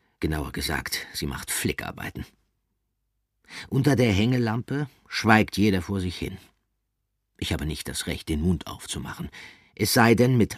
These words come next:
ausdrücklicher Genehmigung. Wenn ich krank bin,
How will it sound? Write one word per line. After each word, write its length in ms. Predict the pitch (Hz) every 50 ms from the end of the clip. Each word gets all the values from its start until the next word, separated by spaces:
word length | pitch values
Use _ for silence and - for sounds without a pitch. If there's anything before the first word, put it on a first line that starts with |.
| -
ausdrücklicher 680 | - 123 113 92 - - - 98 95 - 76 73 - 73
Genehmigung. 580 | 67 82 90 110 90 - - - - - - 123 _ _ _ _ _ _ _ _ _ _ _ _ _ _ _ _ _ _ _ _ _ - - - - - - -
Wenn 140 | - 123
ich 160 | 139 143 - -
krank 380 | - - 139 147 143 127 -
bin, 260 | - 120 131 156 175